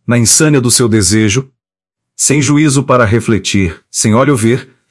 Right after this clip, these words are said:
esquecidos de tudo e cada um de si mesmo, se confundam num só desvairamento de volúpia, e só acordem do seu transporte,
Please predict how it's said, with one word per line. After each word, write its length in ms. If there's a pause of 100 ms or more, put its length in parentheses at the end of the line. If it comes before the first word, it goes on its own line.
esquecidos 720
de 220
tudo 240
e 40
cada 300
um 140
de 120
si 180
mesmo, 500 (180)
se 200
confundam 560
num 160
só 260
desvairamento 640
de 100
volúpia, 760 (100)
e 60
só 160
acordem 380
do 100
seu 180
transporte, 800